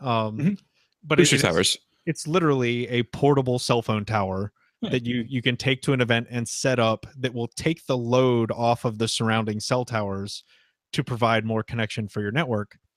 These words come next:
Speaker 2: Sure.
Speaker 1: Sprint is the only one that sent one.
Speaker 2: Good on
Speaker 1: Be-,
Speaker 2: Sprint.
Speaker 1: because Sprint is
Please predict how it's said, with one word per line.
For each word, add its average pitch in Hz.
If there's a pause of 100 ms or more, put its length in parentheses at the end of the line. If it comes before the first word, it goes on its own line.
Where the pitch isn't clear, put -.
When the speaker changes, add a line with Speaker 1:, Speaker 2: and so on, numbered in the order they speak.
(140)
Speaker 2:
Sure. - (1400)
Speaker 1:
Sprint -
is 151
the 139
only 139
one 123
that 113
sent -
one. 98 (1300)
Speaker 2:
Good 180
on 143
Speaker 1:
Be-, 139
Speaker 2:
Sprint. - (500)
Speaker 1:
because 127
Sprint -
is 135